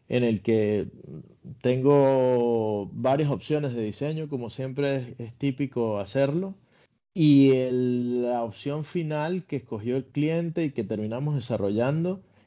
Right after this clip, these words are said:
era muy porque el, el cliente lo veía así, ¿no? O sea, él quería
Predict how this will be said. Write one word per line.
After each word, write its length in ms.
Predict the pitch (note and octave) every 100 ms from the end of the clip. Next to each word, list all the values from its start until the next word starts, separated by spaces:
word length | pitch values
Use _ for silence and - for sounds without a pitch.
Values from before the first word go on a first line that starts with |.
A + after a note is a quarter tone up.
| _
era 260 | A#2 A#2 C#3
muy 300 | C#3 D3 D3+
porque 520 | - F3+ - A#2 A2
el, 380 | G#2 G#2 G#2 G#2+
el 100 | G2+
cliente 360 | - B2+ C3+ D#3
lo 200 | C3+ A2
veía 380 | G#2 D3 D3 G2+
así, 300 | - C3 G2
¿no? 200 | C3 A3+
O 80 | A2+
sea, 160 | A#2
él 200 | A#2+ A#2+
quería 1200 | C3 B2+ D3+ E3+ E3+ E3+ D#3+ D3 B2+ G#2 D2 A1